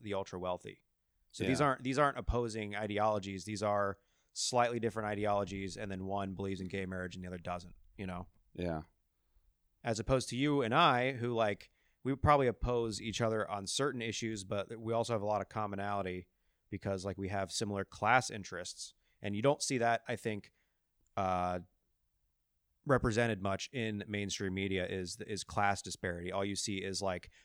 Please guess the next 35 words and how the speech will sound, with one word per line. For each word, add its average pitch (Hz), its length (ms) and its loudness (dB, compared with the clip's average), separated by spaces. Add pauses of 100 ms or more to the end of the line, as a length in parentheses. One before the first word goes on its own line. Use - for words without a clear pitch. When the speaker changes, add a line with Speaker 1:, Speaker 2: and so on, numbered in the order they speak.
(140)
Speaker 1:
black 113 240 2
versus 117 260 -2
white, 107 400 2
gay 107 180 -2
versus 107 280 -2
straight, 101 380 0
man 101 240 -4
versus 95 260 -4
woman, 98 340 -2
which 95 300 -4 (400)
there 135 320 4
are 123 220 2 (440)
obviously 131 760 0 (200)
differences 139 420 2
between 139 260 -2
those 156 160 -2
two 165 140 0
things, 165 320 0
but, 113 180 0
like, 101 320 0 (400)
there's 113 240 2
way, 123 360 4
there's 120 240 -2
way 123 280 4
more, 113 560 2 (240)
when 117 100 -6
you're 107 80 -2
talking 131 300 4
about 120 180 4
politics, 104 680 -2 (320)
class 123 360 4
disparity 98 500 0
has 95 140 -4
a 98 60 -4
much 101 340 -4